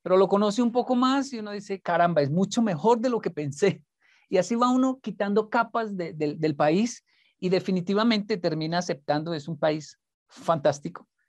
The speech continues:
pero no se puede entender por referencia, por lo que yo diga. Es la persona que lo vive, que entra, que se conecta, eh, realmente,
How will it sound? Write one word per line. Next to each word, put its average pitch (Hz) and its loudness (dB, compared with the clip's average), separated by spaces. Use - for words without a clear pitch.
pero 180 2
no 185 0
se 202 -2
puede 214 4
entender 190 0
por 196 0
referencia, 165 -2
por 147 -12
lo 143 -2
que 147 -2
yo 151 4
diga. 160 0
Es 185 -4
la 220 0
persona 185 -4
que 208 -2
lo 160 -2
vive, 196 -2
que 151 0
entra, 175 -2
que 156 -10
se 143 -6
conecta, 175 -2
eh, 139 2
realmente, 143 -2